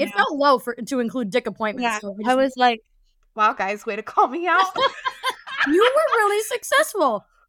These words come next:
Speaker 1: this year. Don't you take that away from yourself.
Speaker 3: Though, listen, I will say most of those dates were successful.
Speaker 1: Amazing.
Speaker 3: Let's just say. Cool. But now we're gonna dive into the flops. So I got stood up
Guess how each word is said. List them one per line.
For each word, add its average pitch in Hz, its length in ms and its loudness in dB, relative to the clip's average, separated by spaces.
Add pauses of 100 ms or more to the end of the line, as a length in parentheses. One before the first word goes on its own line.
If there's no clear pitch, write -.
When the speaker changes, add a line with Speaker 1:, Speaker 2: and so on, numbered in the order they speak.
Speaker 1:
this 359 240 -2
year. 294 260 2
Don't 277 200 0
you - 180 -16
take 339 140 -2
that 254 120 -2
away 220 200 -6
from 220 140 -10
yourself. 208 220 -12
Speaker 3:
Though, 339 200 6
listen, 330 420 -2
I 262 120 2
will 262 180 0
say 254 220 -4
most 226 280 -2
of 208 60 -14
those 202 180 -6
dates - 460 -8 (960)
were 233 180 -2
successful. 190 840 -4 (120)
Speaker 1:
Amazing. 214 480 0 (100)
Speaker 3:
Let's - 280 -10
just 196 180 -14
say. 185 280 -10 (520)
Cool. 214 360 0 (160)
But 254 140 -4
now 294 200 2
we're 403 80 2
gonna 392 200 -2
dive 269 220 0
into 247 140 -6
the 214 100 -6
flops. - 540 -4
So - 260 -6
I 285 160 2
got 339 280 2
stood 277 220 -6
up 226 260 0